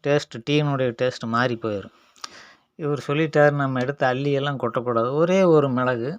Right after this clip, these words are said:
அந்த மிளகுனுடைய சைஸ் மாதிரி ஒரு மூணு மடங்கு இஞ்சி, இப்ப நான் சொல்ற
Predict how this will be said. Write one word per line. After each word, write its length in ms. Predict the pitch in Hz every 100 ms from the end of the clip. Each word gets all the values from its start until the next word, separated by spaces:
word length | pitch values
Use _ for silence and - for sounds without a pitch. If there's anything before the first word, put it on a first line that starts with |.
| - _ _ _ - - -
அந்த 240 | 139 139 131
மிளகுனுடைய 680 | 139 170 180 175 160 147 139
சைஸ் 320 | 143 151 147
மாதிரி 280 | 139 147 180
ஒரு 200 | 160 139
மூணு 320 | 131 170 190
மடங்கு 440 | 170 156 170 165 147 107 -
இஞ்சி, 420 | 147 160 170 127 107 - - - _ _ _ _ _ _ -
இப்ப 300 | 147 151 147
நான் 280 | 139 135 -
சொல்ற 200 | 139